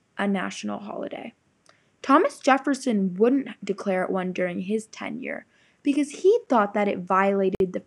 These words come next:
First Amendment in that it involved prayer, which he thought was against church-state separation.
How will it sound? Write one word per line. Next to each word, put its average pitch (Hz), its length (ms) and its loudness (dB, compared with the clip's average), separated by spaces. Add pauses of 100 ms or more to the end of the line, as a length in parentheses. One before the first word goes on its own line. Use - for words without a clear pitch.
First 247 320 0
Amendment 185 760 -4
in 196 100 -2
that 190 220 -2
it 208 60 0
involved 202 580 0 (100)
prayer, - 380 -6 (560)
which 220 200 0
he 240 120 0
thought 208 260 2
was 202 160 0
against 190 460 -4
church-state 202 720 -6
separation. - 760 -8